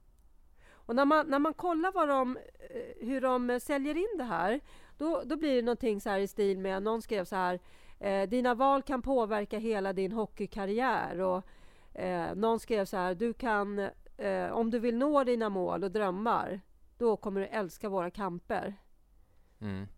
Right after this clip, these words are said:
Speaker 2: Det
Speaker 1: Ganska
Speaker 2: där är
Speaker 1: s-
Speaker 2: lite grann som att man, man känner att om jag inte går på det här så, så kommer jag efter, eller så är det kört. Och jag tror också att det är sånt där som sticker i ögon på dem som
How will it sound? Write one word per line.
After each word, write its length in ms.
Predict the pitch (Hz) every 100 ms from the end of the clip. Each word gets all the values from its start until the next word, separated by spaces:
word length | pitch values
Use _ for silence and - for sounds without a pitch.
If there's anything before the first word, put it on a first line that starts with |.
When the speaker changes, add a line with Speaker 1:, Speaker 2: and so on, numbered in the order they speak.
| - -
Speaker 2:
Det 280 | - - -
Speaker 1:
Ganska 160 | 110
Speaker 2:
där 60 | 127
är 40 |
Speaker 1:
s- 40 | 131
Speaker 2:
lite 160 | 123
grann 160 | 113 98
som 140 | 107
att 100 | 101
man, 220 | 101 98 90 - _ _ - - _ _ _ _
man 140 | - 92
känner 200 | 95 95
att 140 | -
om 220 | - 110
jag 80 | 101
inte 120 | 95
går 180 | 101 110
på 100 | -
det 60 | 90
här 140 | 87
så, 360 | - 90 87 78
så 640 | - - 87 82 80 78 78
kommer 240 | - 92 87
jag 60 |
efter, 260 | 85 - 80
eller 180 | 76 73
så 120 | 90
är 40 |
det 60 | 82
kört. 380 | 92 80 67 -
Och 140 | 80
jag 80 | 80
tror 120 | 95
också 160 | 90 104
att 60 |
det 60 | 92
är 20 |
sånt 180 | 87 90
där 80 | 87
som 160 | 87
sticker 340 | 85 - 90 90
i 40 |
ögon 440 | 90 92 85 87 95
på 80 |
dem 180 | 98 85
som 240 | - 85